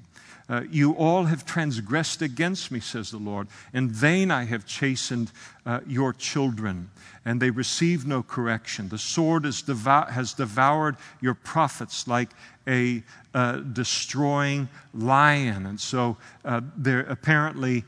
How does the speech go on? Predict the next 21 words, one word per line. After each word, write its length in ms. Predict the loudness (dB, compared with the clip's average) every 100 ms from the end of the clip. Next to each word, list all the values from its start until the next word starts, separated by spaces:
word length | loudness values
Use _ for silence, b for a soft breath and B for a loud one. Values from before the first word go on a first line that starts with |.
| B -6
they're 100 | 0
beginning 480 | 0 2 0 2
to 80 | 0
bear 220 | 0 0
the 80 | 0
consequences 1120 | -2 0 0 0 -8 -6 -6 -4 -4 -2 -4
of 440 | -2 -4 -4 -10 -14
their 300 | -8 0 0
condition 640 | 0 -2 0 -2 -2 -4 -2
here, 360 | 0 2 0 -2 B B
and 340 | 0 0 0 0
they're 140 | 0
beginning 500 | 0 0 0 0 -2
to 160 | -4 -2
ask 360 | -2 -2 -4
God, 340 | -2 0 0 4
"Why 140 | 6
are 120 | 6
you 180 | 6 2
treating 540 | 0 0 2 2 0 -2
us 280 | -2 -6